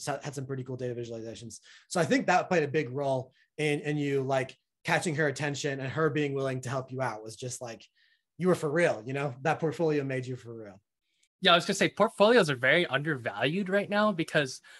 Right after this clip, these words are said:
Speaker 2: I, I also <laughs> get a lot of D Ms, especially now with, uh, all my posts going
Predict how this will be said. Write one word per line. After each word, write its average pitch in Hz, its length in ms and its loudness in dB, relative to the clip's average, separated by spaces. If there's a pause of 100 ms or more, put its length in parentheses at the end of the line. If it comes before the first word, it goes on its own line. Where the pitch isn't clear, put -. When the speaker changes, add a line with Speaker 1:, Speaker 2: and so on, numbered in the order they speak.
(280)
Speaker 2:
I, 160 220 8
I 165 120 8
also 202 280 6
<laughs> - 60 -2
get - 140 -2
a 220 60 6
lot 185 200 8
of 147 60 0
D 147 180 4
Ms, 120 180 -4
especially 139 400 0
now 123 360 2
with, 120 180 -4
uh, 127 120 -8
all 135 240 4
my 120 200 2
posts 131 320 -2
going 120 320 -2